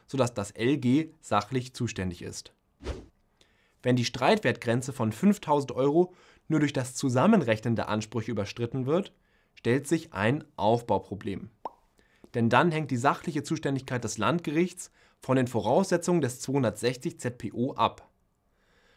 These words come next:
Die sachliche Zuständigkeit muss schon in der Zulässigkeitsprüfung angesprochen werden. Unserem Aufbau nach also bereits bevor man zu zweihundertsechzig Z P O kommt.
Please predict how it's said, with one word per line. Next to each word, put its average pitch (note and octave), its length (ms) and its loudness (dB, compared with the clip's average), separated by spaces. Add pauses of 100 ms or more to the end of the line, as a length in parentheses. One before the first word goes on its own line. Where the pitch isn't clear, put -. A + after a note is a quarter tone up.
(140)
Die A#2 100 -4
sachliche C#3 460 0
Zuständigkeit B2 840 0 (240)
muss B2+ 200 -2
schon D3 160 0
in D3+ 120 0
der F3+ 140 0
Zulässigkeitsprüfung A2+ 920 0
angesprochen G2 560 -4
werden. F2+ 320 -6 (580)
Unserem B2+ 360 0
Aufbau D#3 460 2
nach F3+ 340 4 (320)
also C3 220 0
bereits B2+ 320 0
bevor D3 440 4
man D3 240 4
zu D#3+ 160 -6
zweihundertsechzig B2+ 840 -2
Z B2 140 -6
P C#3 120 -6
O D3 120 -4
kommt. F2+ 420 -4